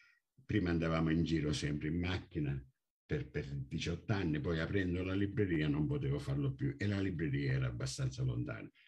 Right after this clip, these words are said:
Venne a inaugurarla, venne anche a presentare qualche libro suo, ma poi naturalmente le distanze di Roma, chi li conosce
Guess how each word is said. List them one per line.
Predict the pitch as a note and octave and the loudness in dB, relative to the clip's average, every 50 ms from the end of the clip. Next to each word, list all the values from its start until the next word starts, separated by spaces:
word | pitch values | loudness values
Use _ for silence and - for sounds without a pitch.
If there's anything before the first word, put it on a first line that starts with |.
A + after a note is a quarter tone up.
| - _ | -16 _
Venne | F2+ F#2+ F#2+ E2+ D#2+ D2+ E2 | 0 0 2 2 2 0 0
a | E2 | -2
inaugurarla, | D#2+ D#2 F#2 F#2+ F#2+ G2 G#2 A#2+ B2 B2 B2 A#2+ A#2+ G#2 F#2 E2 D#2 | -2 -2 -2 -2 -2 0 2 4 6 6 8 6 6 4 2 0 -2
venne | D#2 D#2 E2+ E2+ D#2 D2 D2+ D#2 | 0 0 0 2 2 0 0 0
anche | D2+ E2 D#2 B1+ C#2+ | -2 -2 0 -2 -2
a | C#2+ - | -4 -4
presentare | - - C2+ - - - D#2+ C#2+ D2 D2 C#2+ C2 C2 C2 - - - - - - _ | -6 -6 -6 -4 -4 -4 -4 -2 -2 -2 -2 -4 -6 -8 -12 -20 -20 -20 -20 -20 _
qualche | _ - D#2+ - - - F2 | _ -4 -4 -4 -2 -2 -2
libro | E2+ F2 G#2 G#2+ G2+ - C3 A#2+ | 0 2 0 0 4 6 4 4
suo, | - - A2 F2+ D#2 C#2+ C2+ C2 - - - - - | 6 4 0 0 2 2 0 -2 -4 -10 -20 -20 -8
ma | - F#2 - C2+ - | -6 -4 -4 -4 -2
poi | - G#2 G2 E2+ C#2+ | 0 0 0 2 0
naturalmente | D2+ E2 C#2 D#2 E2 E2+ F2 D#2+ D#2 D#2+ D#2+ D2+ C2 D2 D2 | 0 -2 -2 -2 0 0 2 2 2 2 2 2 2 0 0
le | D2 C#2 C#2+ | 0 0 0
distanze | D#2 D#2 - - - E2+ E2 C#2+ C2 - C#2+ D2 | 0 -2 -4 -2 -2 0 0 0 0 -2 -2 0
di | D2+ D#2 | 0 0
Roma, | D2+ D2 D#2+ E2 D#2+ D2+ C2+ C2+ C2+ C2+ | 0 0 0 0 2 2 2 2 2 0
chi | - E2 D#2 | -2 -2 -2
li | D2+ C#2+ C2 | -2 -2 -2
conosce | - D#2 D#2 D#2+ D#2+ D2+ C#2 C2 - - - - C#2 - | -4 -2 -2 0 0 0 -2 -2 -4 -6 -6 -8 -8 -8